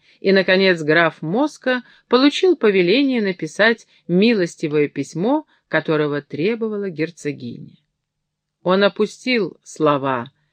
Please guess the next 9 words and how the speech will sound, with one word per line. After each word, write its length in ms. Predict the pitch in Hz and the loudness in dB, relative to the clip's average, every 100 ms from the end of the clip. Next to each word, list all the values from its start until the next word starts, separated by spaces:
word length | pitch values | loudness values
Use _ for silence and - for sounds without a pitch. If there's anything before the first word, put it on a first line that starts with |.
| _ _ | _ _
«Это 400 | 165 160 156 147 | 0 0 0 0
несправедливое 1040 | - 151 143 - 151 151 139 151 139 139 | 0 -4 -4 -4 -2 -2 -2 -2 0 -2
судебное 640 | 135 - 131 143 127 131 131 | -4 -8 -4 -4 -2 -6 -8
дело 400 | 123 208 262 262 - _ _ | -2 0 0 -4 -10 _ _
не 180 | 170 160 | 0 0
будет 380 | 147 147 135 139 | 0 -4 -6 -6
иметь 340 | 135 190 233 | -4 -4 -4
никаких 560 | 165 139 127 120 156 - | -8 -6 -8 -8 -10 -10
последствий». 1000 | - 147 - - 104 - - _ - | -8 -8 -8 -14 -14 -14 -20 _ -20